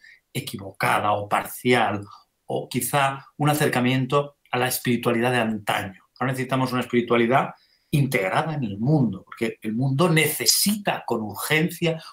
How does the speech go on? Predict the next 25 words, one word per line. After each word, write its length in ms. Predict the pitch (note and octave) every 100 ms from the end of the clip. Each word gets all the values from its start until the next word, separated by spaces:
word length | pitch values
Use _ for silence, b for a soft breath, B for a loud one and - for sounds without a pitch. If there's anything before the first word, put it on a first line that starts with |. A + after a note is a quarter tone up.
| -
una 280 | F#3 F3 D3
nueva 460 | D#3+ A#3 A3+ F3+
manera 400 | C3+ A#2 G3 G3
de 80 | C3+
ser 380 | - F3 F#3+ C#3+
vivido 420 | B2+ E3 G#3 F#3+
y 80 | C#3+
entendido. 600 | B2+ A#2+ A#2 E3 - - _
Si 360 | - - -
las 80 | C#3+
personas 300 | C3+ C#3+ F#3+
que 140 | - D#3+
viven 420 | G3 F3+ E3 D3+
bien 360 | F3+ F#3 B2 G2
o 80 |
viven 340 | C#3 E3 D3+ D3
con 160 | D3
más 160 | D#3 -
sabiduría 420 | E3 D#3 D#3 D3+
se 140 | C#3+ C3+
apartan 420 | - E3+ E3 D3
del 140 | C#3
mundo, 380 | C3 C3+ D#3+ E3 b b b b b b
flaco 560 | - A#2+ B2+ C#3+ D3
favor 560 | C#3 A2+ A2 C3 C3+